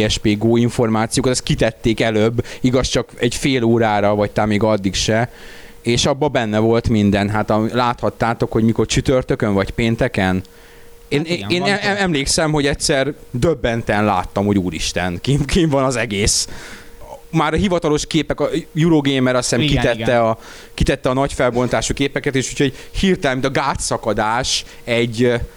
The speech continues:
Speaker 1: ilyen képernyőről készített fotóból hirtelen kim volt az összes részlet, a technikai jellemzők és a,
Speaker 2: Igen.
Speaker 1: és minden.
Speaker 2: És a játékokról is tudtunk, a Gran Turismo-ról, a új Metal Gear-ről is, úgyhogy tényleg
Speaker 1: Igen, az új Metal Gear is kiszivárgott, ö, érdekes módon.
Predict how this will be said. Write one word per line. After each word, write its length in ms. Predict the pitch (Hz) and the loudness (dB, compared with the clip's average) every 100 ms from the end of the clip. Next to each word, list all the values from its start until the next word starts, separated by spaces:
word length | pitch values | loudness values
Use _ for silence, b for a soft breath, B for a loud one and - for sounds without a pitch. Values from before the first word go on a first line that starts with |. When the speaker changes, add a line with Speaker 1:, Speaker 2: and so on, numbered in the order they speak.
| B B B - - - | B B B -20 -8 0
Speaker 1:
ilyen 340 | 139 123 123 | 0 2 0
képernyőről 640 | - 160 139 123 120 120 120 | 2 0 0 0 2 2 2
készített 440 | 135 131 - 123 | 2 2 0 -2
fotóból 600 | - 139 - 113 107 113 | 0 0 2 0 2 2
hirtelen 420 | 120 123 123 107 | 2 2 0 -2
kim 220 | 107 123 | 0 2
volt 200 | 107 104 | 4 2
az 100 | 110 | 2
összes 360 | 107 113 104 - | 0 0 -2 0
részlet, 360 | 117 120 - 110 | 0 0 0 -2
a 40 | |
technikai 520 | 104 113 123 107 107 | -4 -2 -2 0 2
jellemzők 600 | 107 101 98 101 101 95 | 2 2 2 2 0 0
és 180 | 101 - | 0 0
a, 140 | 98 95 | 0 0
Speaker 2:
Igen. 160 | 98 | 0
Speaker 1:
és 140 | 107 - | -2 0
minden. 440 | 113 98 92 92 90 | 2 2 0 -2 -6
Speaker 2:
És 80 | |
a 120 | 143 127 | -8 -6
játékokról 580 | 139 120 117 117 - 110 | -4 -2 -2 -4 -4 -6
is 120 | 110 | -4
tudtunk, 420 | 147 131 139 131 | -4 -2 0 0
a 160 | 123 110 | 0 -2
Gran 240 | 117 131 131 | -2 0 0
Turismo-ról, 640 | 131 123 120 127 123 123 | 2 2 2 2 2 2
a 280 | 117 104 123 - | 2 0 -4 -4
új 160 | 135 | 0
Metal 340 | 120 113 - 120 | 0 0 0 0
Gear-ről 380 | 120 120 113 113 | 2 2 2 2
is, 200 | 120 - | 0 -2
úgyhogy 360 | 117 - 120 117 | -2 0 0 -2
tényleg 200 | 147 135 | 0 0
Speaker 1:
Igen, 220 | 139 127 | 0 0
az 160 | 135 143 | 0 0
új 120 | 185 | 0
Metal 320 | 160 156 139 | 0 0 -2
Gear 160 | 131 123 | 0 0
is 120 | 117 | 0
kiszivárgott, 880 | 127 - 120 110 110 107 110 - - | 0 0 2 2 0 2 0 -2 0
ö, 240 | 110 104 107 B B B B - - | 2 2 0 B B B B -20 -8
érdekes 500 | 117 113 110 113 101 | -2 0 0 0 0
módon. 540 | 110 107 104 104 101 | 2 2 2 2 2